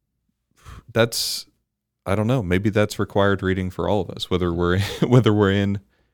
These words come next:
in a situation of crisis or depression or suffering somehow ourselves right now,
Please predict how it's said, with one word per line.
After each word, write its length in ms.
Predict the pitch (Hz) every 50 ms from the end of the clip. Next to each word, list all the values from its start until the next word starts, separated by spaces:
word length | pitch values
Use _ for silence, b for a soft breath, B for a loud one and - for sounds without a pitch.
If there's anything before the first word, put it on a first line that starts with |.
| _ _ _
in 160 | 104 101 101
a 60 | 92
situation 880 | - - - 101 - - 98 95 92 92 92 90 - - 95 90 87 85
of 500 | - - 90 85 80 80 85 - - _ _ _ _ _ _ _ _ _ _
crisis 560 | _ - 92 92 90 - - 90 85 82 -
or 80 | - 85
depression 500 | 82 82 - - 98 92 - - 90 82
or 80 | 80 82
suffering 400 | - - 87 85 - 85 82 82
somehow 460 | - - 82 82 90 85 80 80 82
ourselves 640 | - - 78 - - - 92 87 85 85 82 - -
right 180 | 85 80 78 76
now, 420 | 87 92 104 107 98 85 85 87